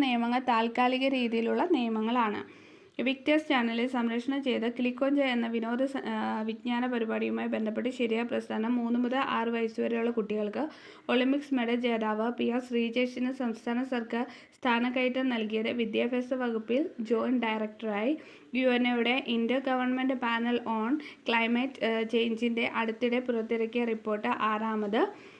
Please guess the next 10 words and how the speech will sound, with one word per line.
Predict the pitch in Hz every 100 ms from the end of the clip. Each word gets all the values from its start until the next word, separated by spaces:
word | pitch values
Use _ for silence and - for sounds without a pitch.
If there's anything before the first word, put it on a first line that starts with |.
| - 240
രണ്ടായിരത്തി | 233 240 240 240
ഇരുപത് | 269 247 240 254
വർഷത്തെ | 247 240 226 240 247
പരിസ്ഥിതി | 247 226 226 254
ദിനത്തിൻ്റെ | 247 233 226 233 240
മുഖ്യ | 240 220 240
പ്രമേയമായിരുന്നു | 240 233 226 226 233 226 214 214 247
ജൈവ | 247 233 240
വൈവിധ്യത്തെ | 247 233 226 226 226 226 233
ആഘോഷിക്കുക. | 233 220 214 208 - 214 214 233 -